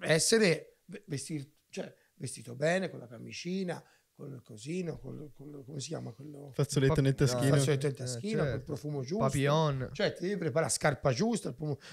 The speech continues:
Speaker 1: l'orologino, cioè, per giocarti la parti-, quella partita lì
Speaker 3: <laughs>
Speaker 1: devi andare preparato. Non puoi
Speaker 3: Assolutamente.
Speaker 1: andarci come ha fatto il Bologna, che ha venduto i migliori.
Speaker 3: Mm.
Speaker 1: È,
Speaker 3: Mm.
Speaker 1: è una squadra che farà fatica. Giocherà otto partite di Champions,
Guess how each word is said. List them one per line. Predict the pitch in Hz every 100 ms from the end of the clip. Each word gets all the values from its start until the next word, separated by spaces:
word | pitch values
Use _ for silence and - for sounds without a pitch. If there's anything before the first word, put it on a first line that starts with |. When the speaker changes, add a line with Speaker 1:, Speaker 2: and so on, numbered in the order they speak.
| -
Speaker 1:
l'orologino, | 151 151 151 127 196 240 196 151
cioè, | - 202 156 - -
per | - 151
giocarti | 143 196 196 -
la | 175
parti-, | 147 175 - 185
quella | - 190 170
partita | - 151 202 190
lì | 220 190 220 -
Speaker 3:
<laughs> | - - - -
Speaker 1:
devi | 151 185
andare | 196 170 175 214 214 180 - - _
preparato. | 143 139 131 151 165 139 -
Non | -
puoi | 139
Speaker 3:
Assolutamente. | 135 131 214 220 160
Speaker 1:
andarci | 147 151 - - 147 139 _ _
come | _ 147
ha | 123
fatto | 139 143
il |
Bologna, | 139 185 180
che | 135
ha |
venduto | 143 147 139
i | 175
migliori. | 226 240 247 240 175 - - - - -
Speaker 3:
Mm. | 170
Speaker 1:
È, | - 170 151 143 143 - 359
Speaker 3:
Mm. | 160
Speaker 1:
è |
una | -
squadra | 147 185 175
che | 143
farà | 131 165 156
fatica. | - - 214 180 - - - - - _
Giocherà | - 160 180 160 185
otto | 185 190
partite | 180 185 208
di |
Champions, | 175 - 240 233 233 233 - -